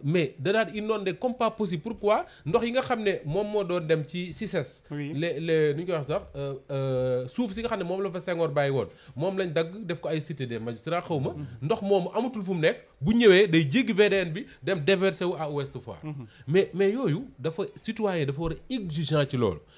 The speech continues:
Speaker 1: Beneen bi mooy li Georges wax sànq, et man ça me semble extrêmement important quand il donne l'exemple de Paris.
Speaker 2: Oui.
Speaker 1: Gis nga Dakar gi, il faut un président bu am benn courage politique bu extraordinaire.
Speaker 2: Mhm.
Speaker 1: Un président qui se dit, la prochaine élection ne m'intéresse pas, nañ ma gagner, mais Dakar moom dinaa ko defar.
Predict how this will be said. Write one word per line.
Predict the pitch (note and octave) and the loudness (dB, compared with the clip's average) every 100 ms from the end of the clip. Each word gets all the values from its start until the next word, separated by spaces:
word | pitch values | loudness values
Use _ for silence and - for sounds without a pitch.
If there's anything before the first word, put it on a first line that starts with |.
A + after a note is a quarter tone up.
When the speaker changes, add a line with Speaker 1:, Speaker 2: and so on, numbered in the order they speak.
| - - | -20 -12
Speaker 1:
Beneen | E3 C#4+ B3+ | 2 4 4
bi | D#3 | 4
mooy | C#3 C3 | 2 2
li | C#3 | 0
Georges | D3 E3+ C3 | -2 -2 -2
wax | C3 - | -4 -4
sànq, | B2 B2 | -6 -6
et | D#3+ | -6
man | E3+ D#3+ | -4 -4
ça | - D#3+ | -4 -6
me | D#3 | -6
semble | - D#3 C#3+ - | -4 -4 -6 -6
extrêmement | F#3+ - - C#3+ B2 | -10 -10 -6 -4 -2
important | A#2 A2 G#2 A#2+ G#2 G2 - - | -4 -4 -6 -4 -2 -4 -10 -2
quand | E3 E3 | -2 0
il | D3+ | 0
donne | D3 | 2
l'exemple | C#3+ B2+ C3 A#2+ | 2 2 0 -2
de | A2+ | -4
Paris. | G#2+ A2 - - | -4 -4 -6 -14
Speaker 2:
Oui. | D3+ C#3+ A#2 - | -12 -12 -14 -10
Speaker 1:
Gis | G3+ | -4
nga | C4+ | 0
Dakar | A3+ G3+ E3+ C#3+ | 2 4 4 4
gi, | A2+ D#2+ - _ _ - | 0 -4 -14 _ _ -6
il | F3+ | -4
faut | E3 F3+ F#3 - | -2 0 0 0
un | D#3+ | 0
président | D#3 D#3+ D#3+ C#3 C#3+ C#3+ C#3 | 0 0 0 0 0 0 0
bu | B2+ D3 | -2 -4
am | D3 | -6
benn | A2 C#3+ D3 | -4 -4 -4
courage | - C#3 D3+ C#3+ | -6 -4 -2 -2
politique | - D#3 C#3 B2+ | -4 -6 -4 -8
bu | A#2 - | -10 -8
extraordinaire. | F#3+ - D#3 C3 G#2+ G2+ E2+ D3+ | -8 -4 2 2 2 -2 -4 -8
Speaker 2:
Mhm. | C#3+ B2 G#3 | -8 2 4
Speaker 1:
Un | |
président | A3 A3 E3+ F#3 F3+ | 4 0 0 0 0
qui | F3 | -2
se | D#3 | -4
dit, | D3 C#3 A3+ - _ | -4 -4 -6 -10 _
la | C3+ E3+ | 0 0
prochaine | F3 G3 F3+ | 2 -2 -2
élection | D#3 D#3 D3+ D3 | 0 0 0 -2
ne | C3+ | 0
m'intéresse | C#3+ E3 D#3 C3 | 0 0 -2 -2
pas, | C3+ B2+ | -2 -2
nañ | D#3 | -2
ma | D#3+ | 0
gagner, | C3+ A#2+ E3 C3 | 0 0 -2 0
mais | C#3+ | 2
Dakar | C#3 D3+ D3 | 4 4 2
moom | C3 | 0
dinaa | B2+ C3 | -2 -2
ko | B2 | -2
defar. | A#2 G2 | -4 -6